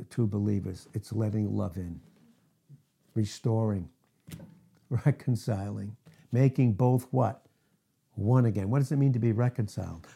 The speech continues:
Both are made what? One. And there's only one substitute, and that's Christ. And he dealt with it all. He dealt with every single thing about us in that love that he has for you and I individually.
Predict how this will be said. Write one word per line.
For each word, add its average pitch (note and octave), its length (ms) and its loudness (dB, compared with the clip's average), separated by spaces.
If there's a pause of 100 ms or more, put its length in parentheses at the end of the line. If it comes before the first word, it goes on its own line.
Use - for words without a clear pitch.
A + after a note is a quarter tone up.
(120)
Both C#3 280 6
are A#2+ 100 6
made A#2 280 4
what? G#2 380 -2 (720)
One. G2+ 260 -4 (1300)
And G2+ 160 -2
there's A2+ 140 2
only C#3 220 6
one C3+ 240 6
substitute, A#2+ 800 0
and A2 80 -2
that's A2+ 200 -2
Christ. G#2 520 -4 (320)
And G#2+ 140 0
he A#2 160 2
dealt A#2 400 -2
with F#2+ 180 -8
it F#2+ 140 -6
all. F#2+ 360 -8 (1120)
He C3 140 6
dealt B2+ 280 4
with A2+ 160 0
every B2 260 4
single C3 340 4
thing A2+ 260 0
about G#2+ 380 -2
us - 300 -6 (400)
in C3+ 180 8
that C3+ 240 6
love C#3+ 320 8
that C3+ 140 10
he C3 100 10
has C#3+ 340 6
for - 140 2
you C3 260 8
and C3+ 80 6
I C3 180 6
individually. B2 720 4